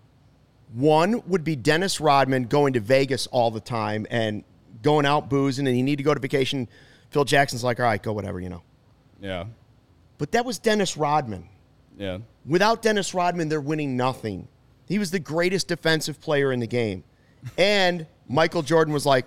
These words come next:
Speaker 1: "Let him go."
Speaker 2: Yeah.
Speaker 1: Okay, so he had the approval of the king.
Speaker 2: Mm-hmm.
Speaker 1: The other one, I saw Dom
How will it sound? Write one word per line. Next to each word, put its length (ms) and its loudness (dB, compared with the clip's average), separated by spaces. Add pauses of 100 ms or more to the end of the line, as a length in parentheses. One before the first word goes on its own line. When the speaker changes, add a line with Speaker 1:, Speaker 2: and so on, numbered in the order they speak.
(140)
Speaker 1:
"Let 160 -4
him 80 -2
go." 220 -10 (240)
Speaker 2:
Yeah. 240 -8 (320)
Speaker 1:
Okay, 280 2
so 200 2
he 80 8
had 140 4
the 60 0
approval 520 2
of 400 2 (540)
the 80 2
king. 340 0 (340)
Speaker 2:
Mm-hmm. 340 0 (1500)
Speaker 1:
The 120 4
other 180 4
one, 380 4 (240)
I 140 4
saw 240 4
Dom 500 2